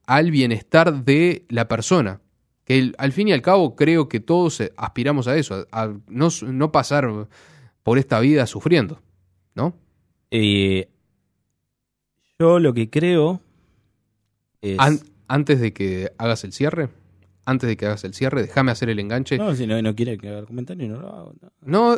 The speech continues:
Speaker 1: es solamente una cosita más. Eh, no se pierdan la segunda parte, que vamos a tratar la semana que viene, sobre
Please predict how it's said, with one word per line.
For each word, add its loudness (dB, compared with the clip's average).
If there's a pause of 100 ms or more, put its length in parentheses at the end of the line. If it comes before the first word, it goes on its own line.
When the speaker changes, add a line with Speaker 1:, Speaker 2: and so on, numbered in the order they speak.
Speaker 1:
es 2
solamente 2
una 2
cosita -2
más. -2 (540)
Eh, 2
no 2
se -2
pierdan 2
la 2
segunda 0
parte, 0 (200)
que -2
vamos -4
a -6
tratar -4
la -4
semana -4
que -2
viene, 0 (400)
sobre 2